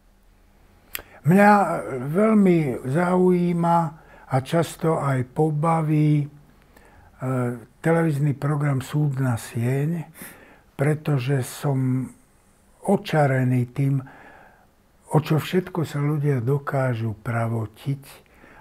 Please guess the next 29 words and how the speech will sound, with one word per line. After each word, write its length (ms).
a 160
aké 240
argumenty 880
pritom 640
dokážu 560
používať. 640
Takže 400
na 160
ten 400
program 720
sa 380
veľmi 420
rád 240
dívam 480
a 160
veľmi 480
dobre 480
sa 560
na 240
ňom 240
zabávam. 720
Takže 560
sa 240
nemusím 560
dívať 400
ani 240
na 160
zábavné 640
programy. 580